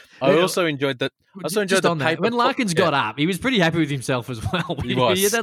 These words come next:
Speaker 2: little
Speaker 1: He was.
Speaker 2: smug
Speaker 1: Well,
Speaker 2: little
Speaker 1: he,
Speaker 2: look on his face.
Speaker 1: he
Speaker 2: I
Speaker 1: was.
Speaker 2: liked it.
Speaker 1: I enjoyed the paper plane landing on the court.
Speaker 2: Of
Speaker 1: And
Speaker 2: course.
Speaker 1: the, uh, and the comment from Bill Palmer on the call, "I hope they take that idiot and escort him straight to the paddy wagon somewhere."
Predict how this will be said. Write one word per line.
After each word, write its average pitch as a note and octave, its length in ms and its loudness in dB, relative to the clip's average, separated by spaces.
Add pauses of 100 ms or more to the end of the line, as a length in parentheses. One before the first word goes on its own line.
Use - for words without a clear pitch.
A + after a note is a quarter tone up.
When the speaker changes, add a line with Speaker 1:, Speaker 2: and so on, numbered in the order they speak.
Speaker 2:
little G#3 160 0
Speaker 1:
He B2+ 40 0
was. A2+ 220 0
Speaker 2:
smug D3 300 0
Speaker 1:
Well, D#4+ 100 4
Speaker 2:
little D#3 140 4
Speaker 1:
he, C#3 80 2
Speaker 2:
look D3 140 -2
on C#3+ 100 -4
his B2+ 140 -6
face. G#2 360 -16
Speaker 1:
he - 160 -4
Speaker 2:
I C#3+ 80 -8
Speaker 1:
was. - 40 -2
Speaker 2:
liked E3 240 -6
it. - 60 -14 (400)
Speaker 1:
I F3 180 2
enjoyed G3+ 280 0
the F3 80 -4
paper F#3 320 -2
plane F3 560 -4 (220)
landing D3 340 0
on C#3+ 160 0
the C3 80 -4
court. B2 380 0 (360)
Speaker 2:
Of F3 120 -16
Speaker 1:
And E3 80 -18
Speaker 2:
course. D3 400 0
Speaker 1:
the, D3+ 240 0
uh, C#3 140 -2 (260)
and E3+ 160 0
the D#3+ 80 0
comment F3 400 0
from D3 180 -6
Bill C#3+ 160 0
Palmer D3 380 0
on B2+ 120 -2
the A#2+ 120 -6
call, D3 240 0
"I B2+ 160 2
hope E3+ 180 0
they F#3 140 0
take D#3+ 260 -2
that C#3+ 240 0
idiot C3+ 320 0
and B2+ 100 -4
escort C#3 460 -2
him C3 100 -2
straight C3+ 380 -4
to - 80 -12
the C3 100 -8
paddy C3+ 400 -4
wagon A#2+ 440 -2
somewhere." B2+ 540 -2